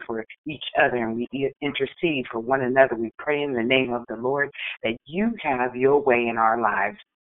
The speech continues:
You will reign in our life. Work miracles, God. Give deliverance, answer prayers, give breakthroughs, give financial blessings. Whatever we stand in need of, grant it in the name of the Lord. Rebuke the devil, bind him on every side, that your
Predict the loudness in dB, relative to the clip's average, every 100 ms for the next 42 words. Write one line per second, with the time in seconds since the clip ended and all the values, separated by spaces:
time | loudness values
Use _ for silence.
0 | -8 -2 0 0 0 -4 -2 -4 -6 -8
1 | -8 -8 -8 -8 -2 -2 -2 -10 _ _
2 | _ -10 0 0 0 6 6 6 0 -2
3 | 2 4 6 4 2 2 2 2 0 0
4 | -4 -8 -6 0 2 2 -4 0 6 6
5 | 6 -2 0 0 0 6 6 6 2 4
6 | 4 2 4 8 8 8 2 0 4 4
7 | 4 -2 -2 6 8 8 6 4 0 4
8 | 8 8 8 4 2 4 4 4 -2 -12
9 | 2 8 8 6 -4 -2 -2 0 0 0
10 | -2 -4 -6 -8 -12 -16 _ -14 -12 -12
11 | -12 0 0 2 -4 6 6 6 2 4
12 | 4 4 -2 -4 0 0 0 -2 -4 -8
13 | 0 0 0 -4 -12 -12